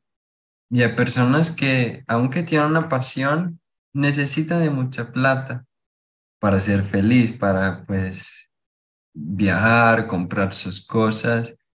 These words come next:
em, divertirse, pero su profesión no te da eso, así que,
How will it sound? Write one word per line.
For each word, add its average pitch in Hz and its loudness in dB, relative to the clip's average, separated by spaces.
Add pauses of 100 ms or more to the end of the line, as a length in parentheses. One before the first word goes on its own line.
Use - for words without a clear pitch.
(380)
em, 92 0
divertirse, 117 0 (260)
pero 107 0
su 110 -4
profesión 127 -2 (420)
no 117 0
te 120 2
da 113 4
eso, 131 2 (120)
así 117 -2
que, 123 -2